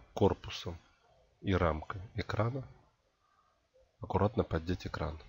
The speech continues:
и отщелкнуть его. Отщелкнули. Аккуратно с нижней стороны открываем экран.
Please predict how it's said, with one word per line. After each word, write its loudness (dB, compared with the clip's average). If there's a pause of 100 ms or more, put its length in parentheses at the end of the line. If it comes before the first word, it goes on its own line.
(500)
и -6
отщелкнуть -4
его. -10 (680)
Отщелкнули. -4 (640)
Аккуратно 4
с -4
нижней -4
стороны -4 (960)
открываем 6
экран. -4